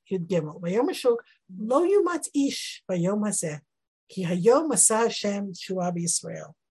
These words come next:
No one will be put to death today, because today God has made a salvation in Israel. And this is a very,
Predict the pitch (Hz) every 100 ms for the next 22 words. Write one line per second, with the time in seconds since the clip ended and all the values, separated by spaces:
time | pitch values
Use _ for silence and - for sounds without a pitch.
0 | _ _ _ _ 190 196 247 339 440 466
1 | 415 247 214 185 - 294 - 180 202 185
2 | - 156 165 185 233 285 285 _ _ _
3 | _ _ _ _ _ _ _ _ _ -
4 | 165 - 185 165 - 156 190 208 214 175
5 | 185 180 - 165 143 175 180 170 165 -
6 | 147 147 175 165 - 170 156 165 - 131
7 | 143 _ _ _ _ _ _ _ _ _
8 | _ _ - - - - - _ _ _
9 | - 247 254 453 440 - - 294 269 269
10 | 269 - - - 214 190 185 170 214 208
11 | 208 214 208